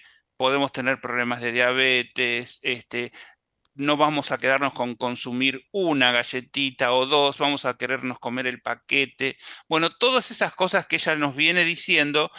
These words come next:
hoy le pedimos muy especialmente que nos enseñe a cocinar, pero con sabor rico, porque también esto pasa, ¿no? Decir, bueno, ¿y cómo voy a comer todos los días tanta ensalada,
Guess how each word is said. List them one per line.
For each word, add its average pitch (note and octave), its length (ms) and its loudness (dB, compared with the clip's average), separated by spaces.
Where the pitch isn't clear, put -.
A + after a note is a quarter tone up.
hoy A3 160 4
le A3+ 140 4
pedimos G3 340 2
muy G3+ 220 2
especialmente F3 920 2
que D3+ 80 -2
nos C3+ 220 0
enseñe E3 520 2
a C3+ 140 2
cocinar, C#3 720 2
pero D3+ 220 2
con D#3 400 2
sabor F3+ 560 2
rico, A#2 460 -2
porque C#3 240 -4
también F#3 400 2
esto C#3+ 340 -2
pasa, B2 360 -2
¿no? D3+ 200 0
Decir, D#3 220 -2
bueno, D#3 180 0
¿y E3 220 -8
cómo D#3+ 580 4
voy E3+ 160 2
a E3+ 80 2
comer F3+ 240 -2
todos G3+ 260 2
los E3+ 160 0
días F3+ 300 0
tanta F#3+ 320 2
ensalada, E3+ 760 2